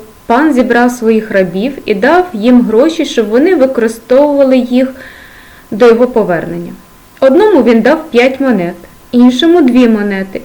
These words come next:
і одну монету третьому. Після того господар поїхав. Той, який отримав одну монету, пішов і викопав у землі ямку та й закопав там монету, яку дав йому господар. Той раб, який отримав п'ять монет,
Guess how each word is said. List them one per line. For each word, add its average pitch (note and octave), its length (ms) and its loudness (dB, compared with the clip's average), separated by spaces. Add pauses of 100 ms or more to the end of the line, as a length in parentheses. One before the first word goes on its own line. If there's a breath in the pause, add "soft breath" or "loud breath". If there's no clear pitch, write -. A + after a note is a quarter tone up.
і C4+ 100 2
одну D4 360 4
монету B3 360 0
третьому. A3 600 -4 (300 loud breath)
Після D4 240 -4
того E4+ 280 2
господар B3 460 -2
поїхав. F3+ 480 -8 (460)
Той, C4+ 220 4
який B3 220 2
отримав A3+ 480 0
одну A3+ 260 0
монету, G#3+ 480 -2
пішов D#4+ 640 -4 (100)
і A3+ 80 2
викопав C#4+ 680 0
у A#3+ 100 0
землі A3+ 360 2
ямку F#3 520 -4
та D#4 160 -2
й C#4+ 80 4
закопав A#3+ 760 -2
там A#3+ 220 2
монету, G3+ 500 -2
яку G#3+ 280 -2
дав G3+ 280 0 (100)
йому G#3 200 -4
господар. G3 600 -6 (540 soft breath)
Той B3 200 4
раб, A#3 300 0
який A3 420 -2
отримав G#3+ 420 -2 (120)
п'ять E4+ 300 0
монет, F3+ 340 -2